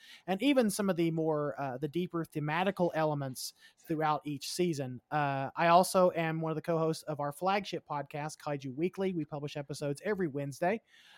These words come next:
uh, where we cover the news, and we just appreciate the, uh, giant monster genre from a very accessible perspective. Um, I'm also the co-creator of Kaiju Ramen Magazine, shameless plug.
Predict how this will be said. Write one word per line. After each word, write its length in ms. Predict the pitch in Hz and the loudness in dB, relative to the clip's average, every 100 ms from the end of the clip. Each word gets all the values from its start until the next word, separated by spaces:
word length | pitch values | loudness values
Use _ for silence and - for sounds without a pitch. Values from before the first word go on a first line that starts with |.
| _ | _
uh, 200 | 160 160 | 0 2
where 140 | 160 170 | 2 2
we 120 | 175 | 2
cover 320 | - 180 160 | 4 2 4
the 80 | 160 | 2
news, 480 | 180 226 240 247 - | 4 4 6 2 0
and 160 | 190 | -2
we 100 | 208 | -2
just 220 | 220 220 180 | -2 -4 -4
appreciate 720 | - 220 - 190 185 180 - | -6 -6 -2 2 2 2 0
the, 440 | 156 151 151 143 | 0 0 0 -2
uh, 320 | 143 135 127 120 | -4 -4 -6 -6
giant 300 | 185 185 175 | -2 -2 0
monster 340 | 175 180 175 | 0 0 -2
genre 460 | 165 160 156 156 151 | -2 -2 -2 -2 -4
from 160 | - 147 | -6 -6
a 80 | |
very 380 | 147 160 156 147 | -2 -2 0 -4
accessible 800 | - - 156 151 160 143 147 139 - - _ - | -6 -8 -6 -6 -6 -6 -4 -6 -8 -20 _ -10
perspective. 720 | 165 - 151 - 143 131 - _ _ _ _ | -8 -4 -4 -4 -6 -6 -10 _ _ _ _
Um, 560 | 165 165 147 139 131 117 - | 2 4 4 2 -2 -10 -6
I'm 240 | 156 165 | -4 -2
also 480 | 160 170 - 175 170 | 2 2 2 0 0
the 140 | 156 147 | -2 0
co-creator 520 | 175 165 165 165 156 | 0 0 0 0 0
of 160 | 139 | -2
Kaiju 420 | - 208 226 180 185 | -6 -2 -2 0 2
Ramen 320 | 180 170 160 | 2 2 0
Magazine, 640 | 156 165 165 175 214 214 | -2 0 0 -2 -4 -6
shameless 480 | - - 196 180 165 | -8 -4 -2 -2 -4
plug. 420 | - 180 175 208 | -2 2 2 0